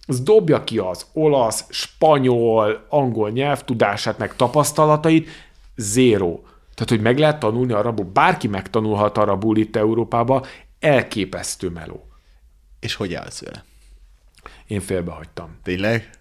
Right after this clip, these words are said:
Speaker 1: Azért, mert
Speaker 2: Ennek
Speaker 1: nem,
Speaker 2: ellenére,
Speaker 1: nem,
Speaker 2: hogy
Speaker 1: nem,
Speaker 2: visszajársz
Speaker 1: nem,
Speaker 2: és
Speaker 1: nagyon szeretem, nem volt rá kapacitásom már.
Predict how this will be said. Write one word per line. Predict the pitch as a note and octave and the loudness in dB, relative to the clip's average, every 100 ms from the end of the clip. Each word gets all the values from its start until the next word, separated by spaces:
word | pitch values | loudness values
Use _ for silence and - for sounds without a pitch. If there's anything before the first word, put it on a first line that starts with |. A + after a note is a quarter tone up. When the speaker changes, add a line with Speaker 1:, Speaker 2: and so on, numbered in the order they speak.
| _ | _
Speaker 1:
Azért, | - A#2+ B2 B2 A2 | -4 -2 2 2 2
mert | A2+ | 2
Speaker 2:
Ennek | A2+ B2 | 2 2
Speaker 1:
nem, | G#2 C3+ | 4 4
Speaker 2:
ellenére, | C3+ G#2+ G#2 | 4 2 2
Speaker 1:
nem, | G#2 | 2
Speaker 2:
hogy | A2 | 4
Speaker 1:
nem, | C#3 | 4
Speaker 2:
visszajársz | C#3 - B2+ C#3+ D3 D3+ | 4 2 4 4 4 2
Speaker 1:
nem, | |
Speaker 2:
és | C#3+ D#3+ | 0 -2
Speaker 1:
nagyon | D#3 C3 C#3 D3 | 2 4 4 2
szeretem, | C#3 D3 C3 C3 B2 | 2 0 0 0 -2
nem | A#2+ B2 A#2 | 0 0 2
volt | G#2+ G2+ | 0 -2
rá | G#2 F#2+ | -8 -8
kapacitásom | G#2 G2+ F#2+ G2 F#2 F#2 - G2+ | -8 -8 -10 -10 -12 -12 -12 -12
már. | F#2+ F#2 E2+ | -12 -16 -20